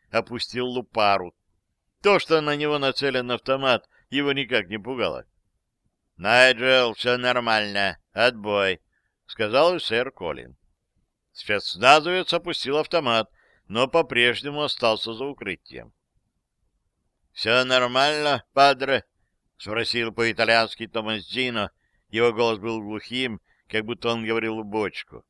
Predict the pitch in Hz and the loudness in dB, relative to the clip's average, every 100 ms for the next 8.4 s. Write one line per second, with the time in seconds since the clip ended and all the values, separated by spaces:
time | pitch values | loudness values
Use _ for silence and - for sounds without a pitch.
0 | _ _ _ _ _ _ 78 101 113 113 | _ _ _ _ _ _ -6 -4 0 2
1 | 107 98 85 76 - _ _ _ _ - | 2 2 -4 -8 -10 _ _ _ _ -2
2 | 120 127 - 123 120 131 127 123 104 117 | 2 2 0 -6 -4 2 4 2 -2 -4
3 | 117 113 110 110 123 123 - 98 98 87 | -2 -2 -2 -2 0 0 -2 -4 -2 -2
4 | - _ _ - 117 127 120 113 95 - | -6 _ _ -6 0 0 0 -2 -6 -8
5 | 90 110 123 101 120 113 95 113 110 104 | -12 -8 -6 -4 -2 -2 -2 0 0 0
6 | 110 104 92 - 85 78 - _ _ _ | -4 -4 -6 -8 -12 -10 -12 _ _ _
7 | _ 120 123 127 120 110 113 104 - 120 | _ -2 0 0 0 -2 -4 -6 -2 0
8 | 104 - 78 | 0 -6 -10